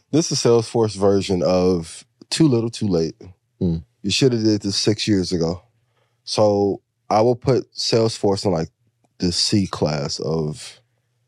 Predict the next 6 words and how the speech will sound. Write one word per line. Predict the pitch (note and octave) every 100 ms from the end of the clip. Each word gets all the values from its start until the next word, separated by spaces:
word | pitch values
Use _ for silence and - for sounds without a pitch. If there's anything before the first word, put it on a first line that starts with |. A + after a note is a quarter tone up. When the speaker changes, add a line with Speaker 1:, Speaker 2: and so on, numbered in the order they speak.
| _ _ E2+
Speaker 1:
big | D#2+ F#2
enterprise | E2+ E2+ - D2+ D#2 D2 -
or | D2+
big | D2+ D#2+ -
tech. | - - - _ _ _ -
Speaker 2:
See? | - C3